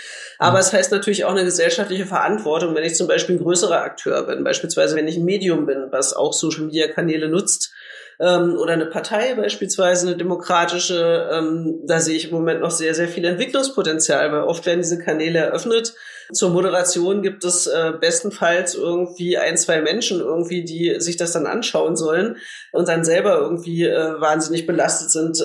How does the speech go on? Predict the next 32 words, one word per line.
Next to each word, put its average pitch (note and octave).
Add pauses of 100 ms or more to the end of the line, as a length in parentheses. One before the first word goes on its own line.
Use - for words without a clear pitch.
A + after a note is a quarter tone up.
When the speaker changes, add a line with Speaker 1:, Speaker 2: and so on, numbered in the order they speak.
Speaker 1:
ähm, D3
durch D#3+
den D#3+
Hass, D#3+
den D#3+
sie D#3+
da C#3+
zu -
bestimmten E3+
Themen D#3+
zumindest D#3+
sehen. E3
Also D#3+
zum E3
Beispiel D#3
da C#3+
sehe D#3+
ich D#3+
auch D#3+
sowohl E3+
auch -
einen D#3+
Entwicklungsbedarf F3+
als F3
auch E3
eine E3+
große E3+
Verantwortung, D#3+
zum D#3+
Beispiel D3+
wenn D3
ich F3